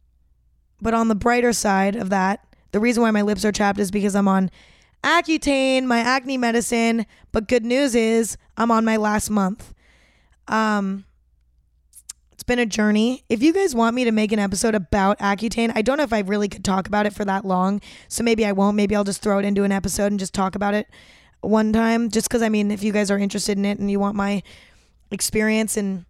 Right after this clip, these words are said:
whatever, I would love to talk about it. Even, even just about acne in general. Um,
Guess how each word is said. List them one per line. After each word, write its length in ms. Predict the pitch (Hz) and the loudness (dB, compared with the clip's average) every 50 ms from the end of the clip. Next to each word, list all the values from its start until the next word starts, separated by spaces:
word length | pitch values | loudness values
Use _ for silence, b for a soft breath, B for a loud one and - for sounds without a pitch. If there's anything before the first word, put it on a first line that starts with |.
| _ _ _ _ _ _ _ _ _ _ _ _ | _ _ _ _ _ _ _ _ _ _ _ _
whatever, 400 | 220 208 220 220 220 208 220 220 | -6 -4 -2 0 0 0 0 0
I 100 | 214 214 | 0 0
would 160 | 214 220 220 | 0 0 0
love 160 | 220 226 208 | -2 -2 -4
to 80 | 196 185 | -6 -6
talk 200 | - 220 214 214 | -4 -4 -4 -2
about 140 | 214 214 208 | -2 -4 -4
it. 160 | 220 202 190 | -4 -4 -4
Even, 160 | 269 294 302 - 294 | -6 -6 -6 -6 -6
even 160 | 311 320 330 | -6 -4 -4
just 140 | 269 240 202 | -6 -6 -4
about 160 | 226 214 214 - - | -4 -6 -6 -4 -2
acne 360 | 226 226 226 - 240 233 214 | -2 -2 -2 -4 -6 -6 -6
in 140 | 202 190 180 | -4 -6 -6
general. 580 | 175 208 208 214 226 214 196 196 196 185 - b b b b b b b b b b b b b - | -4 -4 -4 -2 -2 -2 -2 -2 -4 -4 -8 b b b b b b b b b b b b b -6
Um, 520 | 202 220 220 214 208 208 202 202 214 240 | -2 -2 0 0 -2 -2 -4 -4 -6 -8